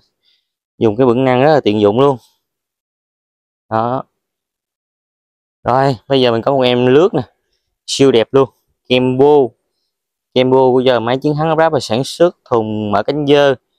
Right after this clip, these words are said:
đời hai nghìn không trăm hai mươi ba, thùng, thùng phải gọi là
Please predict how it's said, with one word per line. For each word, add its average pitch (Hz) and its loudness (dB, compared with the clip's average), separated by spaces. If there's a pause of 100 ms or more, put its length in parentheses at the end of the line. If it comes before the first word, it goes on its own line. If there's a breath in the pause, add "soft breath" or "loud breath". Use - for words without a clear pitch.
(320)
đời 120 0
hai 127 0
nghìn 113 0
không 120 -6
trăm 127 -2
hai 147 -2
mươi 170 2
ba, 156 0 (200)
thùng, 113 -4 (540)
thùng 123 -2
phải 131 0
gọi 113 0
là 107 -2